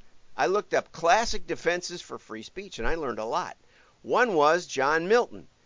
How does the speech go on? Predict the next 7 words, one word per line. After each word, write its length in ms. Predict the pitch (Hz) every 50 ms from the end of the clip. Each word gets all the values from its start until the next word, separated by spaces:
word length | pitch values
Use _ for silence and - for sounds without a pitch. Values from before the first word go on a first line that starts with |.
| _ _ -
sixteen 920 | - - - 277 285 - - - - - - - 226 240 226 226 226 214
forty-four. 920 | 185 - - 180 190 202 208 196 185 - - 196 208 220 202 151 101 - _ _ _ _ _ _ _ _ _ _ _ _ _ _ _ _ _ _ _ -
That's 260 | 127 151 196 - -
a 60 | 190
long 300 | 147 139 139 143 139 139
time 280 | - 151 143 156 180 196
ago, 280 | 160 - 87 73 -